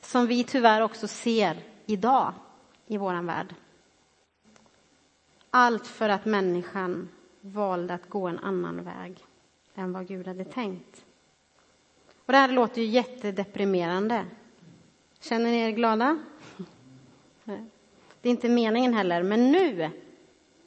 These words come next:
ska jag berätta någonting. Om vi har den här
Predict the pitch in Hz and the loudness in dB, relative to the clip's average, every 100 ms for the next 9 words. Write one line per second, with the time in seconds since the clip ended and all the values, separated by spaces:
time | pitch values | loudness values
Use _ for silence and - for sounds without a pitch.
0 | - - 220 247 240 254 262 233 190 170 | -8 -2 4 4 4 0 0 0 -2 -2
1 | 190 - - - - _ _ _ - - | -4 -10 -16 -18 -20 _ _ _ -20 -20
2 | _ _ _ - 233 247 269 311 330 330 | _ _ _ -6 0 4 6 6 6 4
3 | 277 226 | 2 2